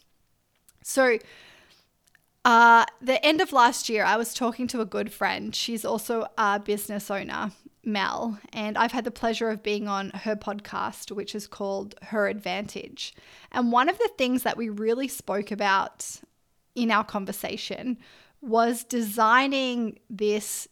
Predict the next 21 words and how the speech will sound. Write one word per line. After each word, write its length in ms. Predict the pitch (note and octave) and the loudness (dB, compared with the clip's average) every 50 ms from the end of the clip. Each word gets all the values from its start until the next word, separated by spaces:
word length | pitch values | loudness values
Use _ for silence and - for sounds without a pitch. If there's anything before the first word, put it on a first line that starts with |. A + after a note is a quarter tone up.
| _ _ - | _ _ -18
table 640 | - - - - G3+ G#3 G3+ A#3 - - - - - _ _ _ _ _ - - _ - - - - - - - - _ _ _ - | -16 -12 -8 -6 -4 -4 -4 -6 -10 -12 -12 -14 -14 _ _ _ _ _ -20 -20 _ -20 -20 -20 -20 -20 -20 -20 -20 _ _ _ -4
and 920 | - A#3+ A#3+ A#3 A3+ A#3 A#3 A#3 A#3 A3+ A#3 A#3 A3+ A3 G#3 - - - - _ _ _ _ _ _ _ _ _ _ _ _ _ - | -2 0 0 2 0 0 0 0 0 0 0 0 0 -2 -4 -6 -12 -14 -18 _ _ _ _ _ _ _ _ _ _ _ _ _ -6
the 180 | A3 B3 B3 A#3+ | -4 -2 -2 0
importance 640 | A#3 A3+ - - - A3+ A3+ A3+ A3 G#3 G#3 - | -2 -2 -4 -2 -2 0 0 0 -2 -4 -6 -6
of 120 | G#3 F#3+ E3+ | -6 -6 -6
doing 440 | - G3 F#3+ F#3 F#3+ F#3+ G#3+ G3+ | -6 -6 -4 -4 -4 -6 -8 -10
that. 480 | - - - - - _ - - - - - - - _ _ _ _ - | -10 -10 -12 -14 -16 _ -16 -16 -16 -16 -18 -20 -20 _ _ _ _ -12
So 500 | - - - C4 B3 A#3+ A#3+ A#3 A#3 A#3 A#3 - - - _ _ _ _ _ _ _ _ _ _ - | -8 -2 2 4 4 6 6 4 2 2 -2 -10 -18 -20 _ _ _ _ _ _ _ _ _ _ 0
in 160 | D4 C#4+ D4 | 2 4 6
our 140 | C#4+ C4 B3+ | 6 4 4
conversation, 880 | - - A#3+ A3+ A3+ A3+ - C4 B3+ D4 - - B3 A3 G#3+ G3+ G#3+ A3+ | 4 0 0 0 0 0 2 2 2 2 2 0 0 0 0 0 0 0
Mel 280 | A#3+ C4 D4 D4+ D#4 | 0 2 2 2 2
shared 580 | C#4 - - - - A3 A3 A3 G#3+ G#3+ G#3+ G#3 | 0 -2 -4 -2 0 0 2 2 2 2 2 -2
that 160 | G#3+ - - | -4 -4 -2
she'd 340 | - - - B3 A#3+ G#3 G#3 | -4 -2 -2 -2 -4 -4 -2
been 240 | C4 A#3 A#3 A3+ A#3 | -2 -2 0 0 -2
following 720 | A3+ - - A3 G#3 G3+ G3+ G#3 G3+ G3+ G3+ G3+ G3+ G3+ G3 | -4 -4 -2 0 0 2 2 0 -2 -2 -2 -4 -4 -6 -6
me 380 | F#3+ F#3+ F#3 - F3+ D#3 F3 G3+ | -6 -8 -8 -10 -12 -12 -14 -16
for 360 | - - - - A3 A3 G#3+ | -18 -14 -8 -4 -2 0 0
a 80 | G3+ | 0
while 560 | G3 G#3 - F3+ F3+ - - - - A3 F3+ | -2 -2 -4 -4 -4 -4 -6 -8 -8 -10 -10